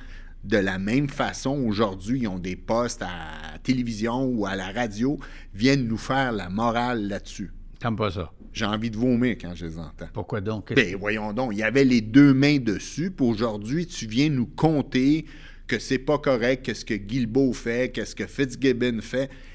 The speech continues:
Speaker 1: Il y avait les deux mains dedans, les
Speaker 2: T'es,
Speaker 1: deux.
Speaker 2: t'es en train de me dire, m-, comme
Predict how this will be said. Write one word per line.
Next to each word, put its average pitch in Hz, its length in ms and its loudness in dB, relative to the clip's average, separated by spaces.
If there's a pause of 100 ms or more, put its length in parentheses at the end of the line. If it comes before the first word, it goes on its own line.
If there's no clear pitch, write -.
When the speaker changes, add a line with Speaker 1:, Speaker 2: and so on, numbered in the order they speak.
Speaker 1:
Il 117 60 0
y - 20 4
avait 139 220 8
les 123 160 6
deux 127 260 8
mains 135 220 6
dedans, 110 420 2
les 95 180 0
Speaker 2:
T'es, 180 140 4
Speaker 1:
deux. 139 60 0
Speaker 2:
t'es 180 80 4
en 180 100 4
train 202 120 2
de 196 40 2
me 170 100 4
dire, 175 180 6
m-, 143 180 0 (180)
comme 110 460 2